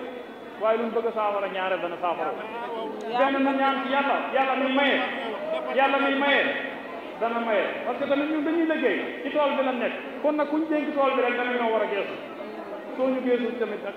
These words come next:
danañ fexe ba ki la nekk loo ci tool bi dana ko yëg. Maa ngi sant ñëpp nag. Wax ci mënuma ko, waaye kenn ku ne daal, li am leen tee xam nga ko. Du ma ko bàyyi, bul ko bàyyi. Soo ma woo, ma jot,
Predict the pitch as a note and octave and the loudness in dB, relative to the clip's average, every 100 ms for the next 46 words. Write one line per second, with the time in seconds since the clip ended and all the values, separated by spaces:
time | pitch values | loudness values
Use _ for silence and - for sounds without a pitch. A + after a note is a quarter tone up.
0 | - G#3 G#3 G3+ G3 F#3 F3+ F#3 - - | -4 -4 -4 -2 -2 -2 -2 -6 -6 2
1 | C4+ C4+ C4 B3+ A#3 A3 A3+ G#3+ G3 G3+ | 4 4 2 2 0 0 -2 -2 -2 -2
2 | G#3+ G#3 G3+ F#3+ - G3 F#3+ - A#3 A3+ | -2 0 0 0 -4 -8 -10 -10 -10 -10
3 | G3 F#3 - - - - G3 G#3+ G#3+ G#3+ | -10 -12 -14 -12 -12 -10 -6 -4 -4 -6
4 | G3 F#3 A#3 A#3+ A#3 F#3 F3+ G#3 G#3+ A#3 | -8 -4 -4 -2 -6 -6 -8 -8 -6 -6
5 | G#3+ - A#3+ A#3+ A#3+ A#3 A#3+ A#3+ A#3+ A#3 | -8 -4 -4 -2 -4 -4 -2 -4 -2 -2
6 | A#3 C#4+ C#4+ - C#4+ C#4 C4 B3 - - | 0 0 -2 -2 -4 -2 0 0 -2 -6
7 | A#3+ D#4 D#4 D#4 D4+ C#4+ C4+ B3+ D4+ C#4+ | -2 -2 0 0 0 0 -2 0 0 0
8 | C4+ - - - - G3+ G#3 B3 E3+ - | 0 -2 -4 -8 -8 -8 -4 -6 -6 -10
9 | - C4 C4+ C4 B3+ A#3 A#3 - - - | -4 -2 0 2 4 4 2 -2 -4 -10
10 | - - F#3+ A3 G#3+ G3 E3 - - - | -12 -6 -4 -2 0 2 0 -4 -10 -10
11 | - - C#4+ D4 C#4+ D4 C#4 C#4 B3+ B3+ | -10 -2 0 2 4 4 4 2 0 2
12 | C#4+ | 0